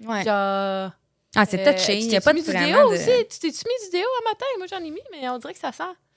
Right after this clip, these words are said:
Speaker 1: Mais je pense que c'est une
Speaker 2: Tu sais ?
Speaker 1: situation qu'il y a pas de bonne façon de le faire, mais il y a des mauvaises façons de le faire, genre.
Speaker 2: Euh, ouais.
Speaker 1: Tu sais que peu
Speaker 2: Ben,
Speaker 1: importe, tu vas
Speaker 2: ouais,
Speaker 1: être insulté,
Speaker 2: ouais.
Speaker 1: là.
Speaker 2: Ben
Speaker 1: Ça dépend de la personne, ils vont, « Hey, genre, merci de me le dire », genre, mais il y en a qui vont jamais, « Le,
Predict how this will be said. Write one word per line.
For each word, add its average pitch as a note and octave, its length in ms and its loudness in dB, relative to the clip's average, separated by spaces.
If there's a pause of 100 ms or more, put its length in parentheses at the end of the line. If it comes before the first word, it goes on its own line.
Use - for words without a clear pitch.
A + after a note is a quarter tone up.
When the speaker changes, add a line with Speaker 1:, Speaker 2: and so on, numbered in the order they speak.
(120)
Speaker 1:
Mais G#3+ 80 -2
je - 60 -4
pense C#4+ 100 4
que - 60 -2
c'est D4+ 60 4
une - 40 2
Speaker 2:
Tu - 40 0
sais ? A3 40 8
Speaker 1:
situation G#3 180 6
qu'il B3 60 2
y B3+ 40 6
a G3+ 40 0
pas B3 140 2
de G3 80 -6
bonne A3 180 4
façon A3 320 0
de G#3 80 2
le F3 80 4
faire, G#3+ 180 0
mais A3+ 60 0
il G3 40 0
y - 20 0
a - 20 0
des F3+ 80 0
mauvaises F3 280 2
façons E3+ 220 -8
de D#3+ 60 -14
le D#3+ 80 -16
faire, E3+ 220 -20
genre. F3+ 160 -20 (920)
Speaker 2:
Euh, A3+ 240 2
ouais. A3+ 160 -2 (360)
Speaker 1:
Tu G#3+ 80 2
sais G3 80 4
que E3+ 400 8
peu G#3 120 4
Speaker 2:
Ben, G3+ 140 10
Speaker 1:
importe, A3 220 6
tu D#4 60 2
vas B3+ 60 6
Speaker 2:
ouais, F#3+ 60 10
Speaker 1:
être F3+ 80 2
insulté, F#3+ 440 0
Speaker 2:
ouais. A3+ 40 4
Speaker 1:
là. F#3+ 200 0 (840)
Speaker 2:
Ben A#3 400 0
Speaker 1:
Ça A3+ 100 12
dépend A3 160 8
de B3+ 60 8
la A#3 80 10
personne, G#3+ 260 4
ils A#3 80 2
vont, « G#3 80 2
Hey, F#3+ 220 0
genre, F#3+ 100 4
merci F3 260 0
de A3 80 2
me G3 100 6
le F3+ 60 0
dire », G3+ 280 4
genre, B3 180 6
mais A#3 100 6
il - 20 6
y F#3 40 4
en F#3+ 40 4
a G#3 40 2
qui G#3+ 80 0
vont F#3 120 4
jamais, « F3+ 180 2
Le, G3+ 180 2